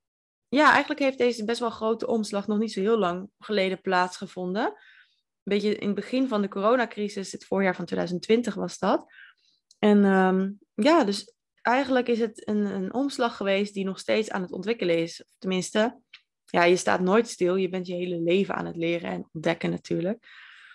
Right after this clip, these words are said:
Maar, ehm, ik ben daar nog steeds gewoon lekker aan in het ontdekken en, en experimenteren.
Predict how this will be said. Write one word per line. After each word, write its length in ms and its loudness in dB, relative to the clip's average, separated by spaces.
Maar, 640 6
ehm, 180 0
ik 140 -2
ben 140 8
daar 120 6
nog 120 0
steeds 340 0
gewoon 260 -4
lekker 320 -4
aan 240 -4
in 180 -2
het 160 -6
ontdekken 500 -4
en, 260 -4
en 120 -10
experimenteren. 1040 -2